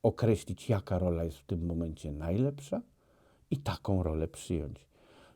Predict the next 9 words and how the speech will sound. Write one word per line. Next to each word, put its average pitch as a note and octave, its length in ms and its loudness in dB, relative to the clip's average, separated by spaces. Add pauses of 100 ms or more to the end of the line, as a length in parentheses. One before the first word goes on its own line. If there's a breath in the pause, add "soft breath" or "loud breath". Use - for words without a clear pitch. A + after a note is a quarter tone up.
Żeby E3+ 260 8
to D3+ 180 10
mogło D3+ 480 12
mieć G2+ 280 6
miejsce, G2 440 4
nauczyciel D3+ 640 6 (600 soft breath)
musi F#3 360 8
również F3+ 360 6
odnajdywać E3 760 4